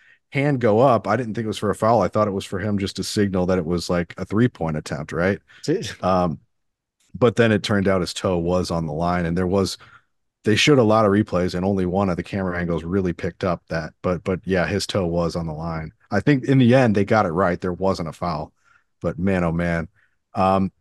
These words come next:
Speaker 1: and then, Zach, we just had one more A ten game this week. Loyola seventy-seven, Rhode Island sixty-seven on Sunday the eighteenth.
Speaker 2: Wasn't there a famous,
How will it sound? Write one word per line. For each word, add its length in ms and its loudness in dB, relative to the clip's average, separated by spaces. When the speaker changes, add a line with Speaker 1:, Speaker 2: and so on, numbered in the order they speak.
Speaker 1:
and 140 4
then, 120 6
Zach, 240 4
we 60 4
just 180 2
had 160 2
one 280 4
more 280 2
A 160 -2
ten 260 -8
game 260 -2
this 200 -6
week. 280 -4
Loyola 440 2
seventy-seven, 800 -2
Rhode 320 0
Island 460 -2
sixty-seven 880 -2
on 240 -2
Sunday 540 0
the 200 -6
eighteenth. 760 -12
Speaker 2:
Wasn't 300 4
there 160 6
a 60 4
famous, 720 4